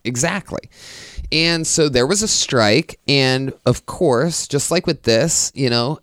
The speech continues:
it doesn't start always with the, at the time, your David Letterman or your Jay Leno, but it, it actually, it actually did. I mean, well, it actually started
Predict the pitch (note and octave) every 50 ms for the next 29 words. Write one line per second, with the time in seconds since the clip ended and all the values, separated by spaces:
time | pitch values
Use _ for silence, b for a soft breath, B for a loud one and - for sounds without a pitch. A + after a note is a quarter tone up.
0 | _ - B2+ B2 - C#3+ C#3+ D3+ E3 D#3 C#3+ - - - - - - B2 A2+ A#2
1 | A#2+ - _ - A2 A2 A2 A2 A2 G#2+ A2 G#2+ G#2+ A2 A2+ A#2 A2+ - - -
2 | A#2 A2 G#2+ G#2 G#2 G#2 G2+ G2+ A2 - _ - - A2 A2 - G2 - - -
3 | A2 G#2+ G#2 G#2 A2 B2 D3 C3+ A#2 A2 A2+ A2+ G2 F#2 F#2+ G2 G2 G2 F2+ F2+
4 | F#2 A2+ B2 C3+ C3 A2+ A2 G#2+ G#2+ - A2 G2+ F#2+ F2 E2+ F2+ A2+ C#3 D3 C#3
5 | B2 - - _ - - C3+ C3+ C#3 D#3 D#3+ - - - D#3 D#3 D#3+ D#3 D3+ D3+
6 | C#3+ _ _ _ _ - C3+ C#3+ E3 E3 - - A#2+ A2+ G#2+ A2 - F#3 G3+ F#3
7 | - - - - _ _ _ _ _ - - C3+ C#3 C3+ C3 C3 G#2+ D3 B2 A#2+
8 | C#3 C#3+ C#3 D#3 - - G#2+ A2 C3+ C#3 - - - - - C#3 C3 C3+ D3+ D#3+
9 | E3 D#3+